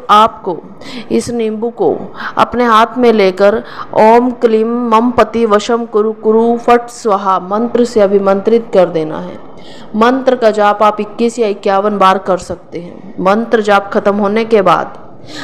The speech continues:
आपको अपनी आंखें बंद कर अपने पति का नाम लेते हुए मन ही मन में प्रार्थना करनी है कि मेरा पति मेरे वश में हो, मेरी हर बात माने,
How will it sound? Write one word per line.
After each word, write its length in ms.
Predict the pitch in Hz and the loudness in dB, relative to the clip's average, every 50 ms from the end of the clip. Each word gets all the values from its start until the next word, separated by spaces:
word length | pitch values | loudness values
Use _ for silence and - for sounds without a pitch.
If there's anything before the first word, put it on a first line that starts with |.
| - - | -8 0
आपको 460 | - - 214 226 226 - - - 208 190 | 2 4 4 4 2 0 -8 -8 -6 -4
अपनी 280 | 202 202 - 226 226 | -4 -6 -6 -4 -2
आंखें 420 | 214 208 208 208 208 233 220 214 196 | 0 0 0 0 -2 -4 -4 -2 0
बंद 260 | 202 208 220 233 226 - | -2 -2 -2 -4 -8 -2
कर 280 | - 185 175 185 196 208 - - - - - - - - - - - | -2 -2 0 -2 -4 -10 -12 -14 -16 -16 -16 -16 -16 -18 -18 -14 -8
अपने 260 | - - - 233 240 | -6 -4 2 4 2
पति 360 | 233 233 - 226 226 - 240 247 | 2 4 2 0 2 2 0 2
का 120 | 240 240 | 2 2
नाम 420 | 233 226 220 214 208 214 226 240 254 | 2 2 2 4 4 4 4 4 2
लेते 300 | 240 214 208 208 202 196 | 2 2 2 2 0 0
हुए 280 | 202 196 196 208 220 | 2 6 6 6 6
मन 240 | 220 214 202 208 214 | 6 4 2 2 4
ही 100 | 233 240 | 4 2
मन 140 | 240 214 208 | 4 2 0
में 240 | 202 202 214 208 208 | 0 0 0 0 2
प्रार्थना 440 | 190 185 185 196 214 - 247 240 233 | 4 4 4 2 0 -2 -2 -2 -2
करनी 360 | 240 220 202 196 196 190 196 | 0 0 0 0 0 0 0
है 180 | 214 202 196 | 2 2 0
कि 140 | 202 - 233 | 0 0 0
मेरा 320 | 220 208 202 202 208 220 220 | 0 2 2 4 4 4 4
पति 320 | 220 220 202 - 214 208 | 2 0 -4 -2 -4 -2
मेरे 200 | 208 202 196 190 | -2 0 2 2
वश 320 | 185 185 196 214 208 - | 4 4 2 2 2 -2
में 180 | 247 240 226 220 | -8 -6 -6 -4
हो, 180 | 220 214 214 220 | -4 -4 -4 -4
मेरी 260 | 220 202 202 214 214 | -4 -2 0 2 4
हर 160 | 214 196 190 | 4 4 2
बात 360 | 185 185 185 196 214 214 - | 4 4 4 4 4 2 0
माने, 440 | 233 220 214 208 208 214 220 226 247 | 0 2 2 2 2 0 -4 -4 -4